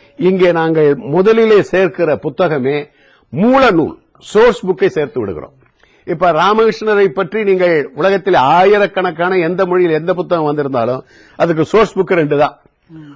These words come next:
ஒன்னு Life of Ramakrishna by சா-, இன்னொன்னு Gospel of Ramakrishna by நிக்லானந்தா டிரான்ஸ்லேஷன். இந்த ரெண்டு தான். ஒன்று அவருடைய வாழ்க்கை வரலாறு, இன்னொன்று அவரு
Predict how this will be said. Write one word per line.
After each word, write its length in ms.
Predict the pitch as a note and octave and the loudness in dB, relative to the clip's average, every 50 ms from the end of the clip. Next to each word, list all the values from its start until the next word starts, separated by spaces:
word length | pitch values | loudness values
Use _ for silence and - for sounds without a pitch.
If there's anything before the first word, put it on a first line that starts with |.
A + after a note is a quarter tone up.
| - _ - | -20 _ -4
ஒன்னு 580 | A#2+ C#3+ F3+ G3 G3+ G3+ G#3 G#3+ G#3 G3+ E3+ - | 0 0 2 2 4 4 6 6 6 4 2 0
Life 280 | C3+ C#3 F3 F#3+ - - | 0 0 0 2 2 2
of 140 | G3+ F3 | 2 2
Ramakrishna 640 | C3+ D#3+ D#3+ E3+ F3 E3+ E3 C#3+ - F#3 F3+ F3+ D3+ | 2 0 -2 -2 -2 -4 -4 -4 -2 -2 -2 -2 -2
by 100 | D3 C#3 - | -4 -4 -2
சா-, 180 | C#3+ C#3 D3 C#3+ - _ _ _ _ _ _ _ _ _ - D3+ A2 _ - | -2 -2 -2 -4 -6 _ _ _ _ _ _ _ _ _ -20 -20 -20 _ -4
இன்னொன்னு 420 | B2 E3+ G#3 A3 A3 G#3 G3+ G#3+ G#3 D#3 | -2 0 2 2 2 2 4 2 0 0
Gospel 420 | A#2+ D#3+ F#3 G3+ G3+ - - G3 F#3 | 0 2 2 0 0 -2 -2 0 2
of 160 | E3+ D#3 - | 2 0 0
Ramakrishna 800 | D3 B2+ C3 D3 D3+ D3+ D3 C3+ A#2+ - - C3+ D3 E3 - - _ _ _ _ _ - | -2 -4 -4 -4 -4 -4 -4 -6 -8 -8 -8 -8 -8 -8 -10 -14 _ _ _ _ _ -4
by 140 | C#3 D3 C#3 | -2 -2 0
நிக்லானந்தா 600 | C3 C3+ C3+ - E3+ E3+ E3 D#3 C#3+ C3 B2 G2 | -2 -2 -2 -2 0 0 0 0 -2 -4 -6 -8
டிரான்ஸ்லேஷன். 680 | - - G2+ G2 G2 - F2+ D2+ D2 - - - _ _ _ _ _ _ _ | -8 -8 -10 -10 -10 -12 -14 -16 -16 -18 -20 -20 _ _ _ _ _ _ _
இந்த 180 | - C3 C3+ B2+ | -8 -6 -4 -4
ரெண்டு 260 | C3 C#3+ D3+ C#3+ C#3 | -4 -4 -4 -2 -4
தான். 200 | C#3 A#2+ - - _ _ _ _ _ - | -4 -6 -8 -12 _ _ _ _ _ -4
ஒன்று 340 | B2+ E3+ G3 G3 F#3+ G#3 | -2 -2 0 0 2 2
அவருடைய 360 | G#3 F#3 F3+ F3 E3+ E3+ D#3+ C3+ | 4 4 2 2 0 0 0 0
வாழ்க்கை 320 | C#3 D#3+ E3+ - - D#3+ | 0 0 -2 -2 -2 -2
வரலாறு, 520 | C#3 A2+ G#2 G2 F2+ - C#3+ F3+ G3 - _ _ _ _ _ _ | -2 -2 -4 -6 -6 -6 -6 -8 -8 -10 _ _ _ _ _ _
இன்னொன்று 520 | - G3 A3+ A#3 A3+ G#3+ G3 F#3+ A3+ A3+ | -2 0 2 4 2 2 2 2 2 4
அவரு 600 | G3 F3 F3 F3 E3+ D#3+ D3+ C3 A2+ F#2 - - | 4 4 4 2 2 2 0 0 -2 -4 -8 -14